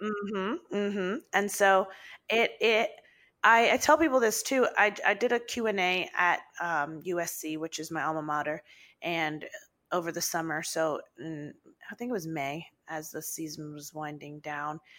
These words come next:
Um, but I said, everyone has to understand, I can, I'm happy to always share my journey with you, but, like, part of, um, part of your own success is gonna be embracing, like, that your journey is gonna be unique.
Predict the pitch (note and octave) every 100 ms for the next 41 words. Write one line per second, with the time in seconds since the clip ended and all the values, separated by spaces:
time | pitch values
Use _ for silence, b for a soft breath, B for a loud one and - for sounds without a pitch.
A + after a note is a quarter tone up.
0 | B _ G3 F3+ E3 E3+ F#3 F#3 F3+ G3+
1 | G3 F#3+ b b b b b b _ _
2 | G#3 A3+ B3+ A3+ A#3 A3 G#3+ G3+ - -
3 | G3 F#3 G3 F#3 - F#3 E3+ E3 F3+ F3+
4 | F3 F#3 F3+ F#3+ F3 F3 - F3 E3+ D#3+
5 | D#3+ E3 E3 F3 D#3 - D3 - - D#3+
6 | E3 E3 D#3+ D#3+ - - _ D#3+ D3+ B2
7 | F#2+ - _ - A3 A#3 F#3+ F#3 A#3 B3
8 | G3 - E3+ - - F3+ E3 F3 D#3+ C#3+
9 | D#3+ - E3 D#3+ D3 - D3+ - F3 E3+
10 | E3 E3 D#3 D3 D3+ D#3 D3 D3+ C#3+ D3
11 | B2+ G#2+ -